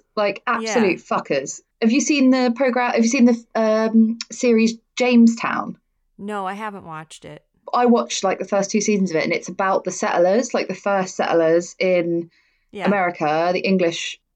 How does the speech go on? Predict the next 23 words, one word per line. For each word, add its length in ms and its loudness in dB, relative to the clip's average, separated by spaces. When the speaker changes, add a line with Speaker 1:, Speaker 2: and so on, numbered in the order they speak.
Speaker 1:
that 140 0
came 200 -2
over, 420 0
and 120 -2
it's 180 -6
really 380 2
good. 180 0
It's 80 -6
basically 360 2
like 180 0
EastEnders, 720 0
but, 160 -2
like, 420 -2
with 440 -2
Speaker 2:
<laughs> 60 -8
Speaker 1:
Native 340 4
Americans, 680 -2
and, 300 2
<laughs> 640 -6
like, 240 2
it's 240 -4
so 360 0
dramatic. 580 2